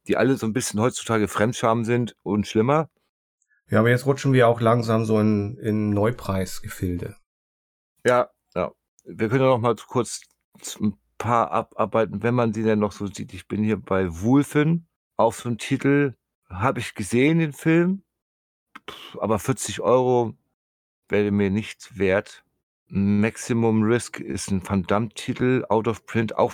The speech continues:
Speaker 1: vierzig Euro. So, und dann habe ich hier zum Beispiel Der fliegende Pauker, das ist auch so eine D-V-D-Klassiker, hat auch so über, hat auch so vierzig Euro gebracht.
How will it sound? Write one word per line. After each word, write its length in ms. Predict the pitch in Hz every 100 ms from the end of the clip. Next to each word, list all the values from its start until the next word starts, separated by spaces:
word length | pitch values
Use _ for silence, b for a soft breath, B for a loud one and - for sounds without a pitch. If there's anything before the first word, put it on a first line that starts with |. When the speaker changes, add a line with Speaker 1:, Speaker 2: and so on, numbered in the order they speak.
| -
Speaker 1:
vierzig 540 | - 127 - - 110
Euro. 500 | - 123 123 131 120 _ _ _ _ -
So, 100 | 127
und 60 |
dann 140 | 117 113
habe 100 | 127
ich 40 |
hier 100 | 143
zum 140 | - 120
Beispiel 300 | 123 - 113
Der 120 | 110
fliegende 320 | - 131 120
Pauker, 400 | - 117 123 98
das 160 | 87 87
ist 80 | -
auch 160 | 104
so 100 | -
eine 120 | 98
D-V-D-Klassiker, 920 | 85 95 92 82 90 - 82 - -
hat 160 | 78 -
auch 220 | 147 170
so 200 | - -
über, 520 | - 131 135 131 123 - _ _ _ _ _ _ _ - -
hat 100 | 120
auch 140 | 139
so 120 | - 110
vierzig 380 | 101 - 87
Euro 240 | - 85 80
gebracht. 500 | 80 71 71 -